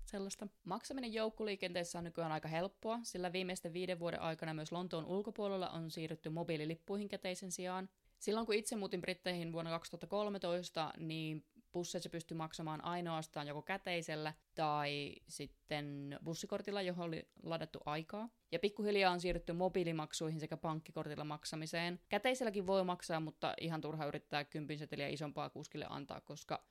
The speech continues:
heillä on oikeus myös kieltäytyä siitä ja he hyvin kärkkäästi sen myös tekevät, niin sitten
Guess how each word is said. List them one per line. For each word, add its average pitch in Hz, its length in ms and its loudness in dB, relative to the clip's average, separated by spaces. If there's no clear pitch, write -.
heillä 147 320 -2
on 143 340 -4
oikeus 143 460 -4
myös 147 180 -8
kieltäytyä 175 560 0
siitä 147 340 -6
ja 139 120 -4
he 139 180 -10
hyvin 135 340 -6
kärkkäästi - 540 -8
sen 143 180 -8
myös 143 200 -10
tekevät, 156 480 -8
niin 151 300 -12
sitten - 380 -12